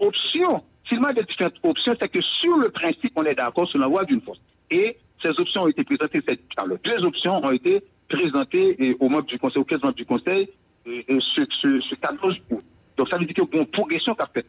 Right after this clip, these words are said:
Et dans la dynamique, ça a gagné lui-même. Parce que, je dis, hein, gang qu'on gen la, c'est pas comme si, euh, des chimères ou des mondes que te gen il y a vingt-cinq, trente ans de cela. Non, ça sont notre dynamique, ça devrait être une question économique, c'est de fait comme. Et monsieur, qui est comme dans mes yo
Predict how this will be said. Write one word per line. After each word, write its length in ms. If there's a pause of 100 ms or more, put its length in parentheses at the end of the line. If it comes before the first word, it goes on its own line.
(120)
Et 120
dans 100
la 60
dynamique, 440
ça 200
a 40
gagné 360
lui-même. 480 (260)
Parce 220
que, 80 (100)
je 160 (180)
dis, 140
hein, 200 (440)
gang 260
qu'on 180
gen 120
la, 240
c'est 140
pas 320
comme 200 (200)
si, 300 (280)
euh, 220
des 100
chimères 800 (180)
ou 120
des 100
mondes 280
que 80
te 100
gen 260
il 100
y 40
a 120
vingt-cinq, 440
trente 160
ans 60
de 100
cela. 200
Non, 320 (180)
ça 140
sont 80
notre 280
dynamique, 400
ça 140
devrait 260
être 200
une 80
question 240 (100)
économique, 440 (100)
c'est 100
de 80 (120)
fait 160
comme. 220 (360)
Et 80
monsieur, 260
qui 120
est 120
comme 260
dans 160
mes 160
yo 280